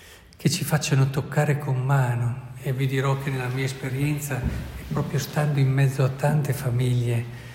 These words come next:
condividendo tanti momenti con tante famiglie, ho capito momenti, cose preziose dell'amore di Dio che difficilmente avrei compreso in modi diversi.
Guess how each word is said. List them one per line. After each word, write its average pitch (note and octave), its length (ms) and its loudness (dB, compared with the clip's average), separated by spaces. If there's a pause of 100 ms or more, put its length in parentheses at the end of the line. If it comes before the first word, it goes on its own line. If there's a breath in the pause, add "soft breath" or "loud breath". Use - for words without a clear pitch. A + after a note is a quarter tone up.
(160 loud breath)
condividendo C3+ 680 4
tanti C3+ 340 0
momenti C3+ 480 2
con B2+ 220 0
tante C#3+ 280 0
famiglie, D3 360 0
ho C3 60 2
capito - 440 -4
momenti, C#3 600 0
cose D3 300 -2
preziose C3 760 0
dell'amore A#2+ 540 -2
di A#2 140 -6
Dio B2 280 -2
che - 140 -4
difficilmente C#3 800 0
avrei C3 280 0
compreso C3+ 500 -2
in B2 100 2
modi B2 320 -2
diversi. A2+ 640 -4